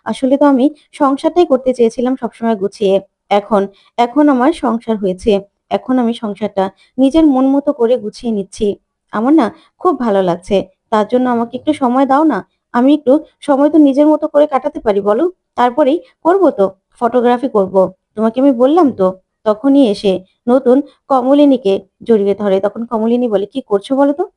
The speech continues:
তখন নতুন বলে, "এখন তো তুমি আমার ওয়াইফ, তোমাকে আমি ধরতেই পারি, নিজের ওয়াইফকে কি নিজে একটু ছুঁয়ে দেখবো না বলো?" তখন কমলিনী বলে,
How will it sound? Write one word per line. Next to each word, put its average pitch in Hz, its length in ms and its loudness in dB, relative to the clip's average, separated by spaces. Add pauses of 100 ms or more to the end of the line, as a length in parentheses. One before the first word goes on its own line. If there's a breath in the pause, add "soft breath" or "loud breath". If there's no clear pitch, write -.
(120)
তখন 220 240 -4
নতুন 220 280 -4
বলে, 190 240 -2 (340 soft breath)
"এখন 240 260 0
তো 302 100 -4
তুমি 302 220 2
আমার 285 260 4
ওয়াইফ, 185 280 0 (340)
তোমাকে 214 260 -2
আমি 226 160 -2 (300 soft breath)
ধরতেই 247 420 0
পারি, 285 220 0 (240)
নিজের 220 260 0
ওয়াইফকে 220 380 0
কি 247 140 -4 (280 soft breath)
নিজে 240 200 2
একটু 269 160 -2
ছুঁয়ে 247 300 0
দেখবো 285 240 0
না 277 160 2
বলো?" 214 240 0 (260)
তখন 233 240 -2
কমলিনী 220 460 -2
বলে, 180 220 -2